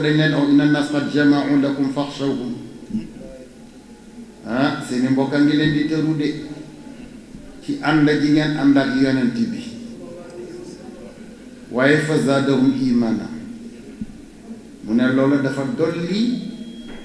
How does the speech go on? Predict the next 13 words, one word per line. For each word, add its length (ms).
yee 400
seen 280
leeru 220
ngëm 320
Yàlla. 280
"Wa 240
qaalu 260
hasbuna 500
Allah 1040
wa 80
ni'mal 480
wakiil." 480
Yóbbal 400